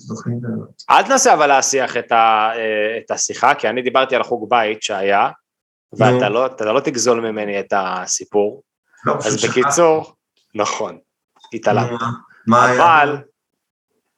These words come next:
Speaker 2: דניאל עשה חוג בית אצלי ב-, בבית, בבית של ההורים שלי, והגיעו כל החברים של ההורים שלי. עכשיו, דניאל עשה, עשינו כמה חוגי בית לפני שהתחלנו לרוץ עם ההופעות הגדולות, כדי לבחון את החומרים.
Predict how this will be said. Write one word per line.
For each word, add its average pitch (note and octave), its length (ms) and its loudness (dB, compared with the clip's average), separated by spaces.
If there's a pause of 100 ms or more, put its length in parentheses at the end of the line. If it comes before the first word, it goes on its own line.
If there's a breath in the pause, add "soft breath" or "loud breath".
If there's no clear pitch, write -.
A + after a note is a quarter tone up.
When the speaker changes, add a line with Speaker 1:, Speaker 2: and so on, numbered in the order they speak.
(300)
Speaker 2:
דניאל C#3 340 4
עשה A#2 220 0
חוג G#2+ 240 -4
בית A2 240 0
אצלי G#2+ 260 -12
ב-, F#2+ 360 2
בבית, G2 640 -2
בבית G2 420 0
של G2 120 -4
ההורים F#2 260 -2
שלי, G3 220 2
והגיעו B2+ 400 4
כל F#3 140 4
החברים D3 340 0
של C3+ 160 0
ההורים G#2 280 0
שלי. - 200 -20 (380)
עכשיו, - 240 0
דניאל G#3+ 260 4
עשה, F3+ 400 4
עשינו D#3+ 280 -2
כמה D3+ 180 2
חוגי C3 260 -2
בית C#3 280 2
לפני A#2 200 -14
שהתחלנו A2+ 420 -2
לרוץ A2 300 0
עם G#2+ 80 -4
ההופעות G#2 540 0
הגדולות, G2+ 720 0
כדי G3+ 180 -8
לבחון G2+ 280 -6
את G2 60 -6
החומרים. G2 500 -6